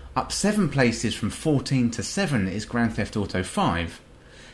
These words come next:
And down four places from two to six is Marvel Ultimate Alliance three, The Black Order.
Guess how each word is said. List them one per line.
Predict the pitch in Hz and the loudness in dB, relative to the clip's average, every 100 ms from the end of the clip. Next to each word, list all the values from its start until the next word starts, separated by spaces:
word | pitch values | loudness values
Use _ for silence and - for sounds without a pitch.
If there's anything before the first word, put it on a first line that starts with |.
| - | -6
And | 107 | 0
down | 123 120 | 4 4
four | 113 - 208 98 | 2 0 2 2
places | 147 113 110 104 | 4 2 2 -2
from | - 101 | 0 -2
two | 95 - 120 | 0 2 2
to | 110 107 | 2 -2
six | - - - - | -2 -2 -6 -12
is | 92 | -4
Marvel | 120 120 117 104 101 | 2 4 4 0 0
Ultimate | 135 123 117 85 | 0 0 -2 -2
Alliance | 104 101 - | -2 -2 -4
three, | - 202 139 87 | -2 2 2 2
The | 90 85 | -4 -4
Black | 101 90 185 | -2 0 2
Order. | 202 95 | 2 2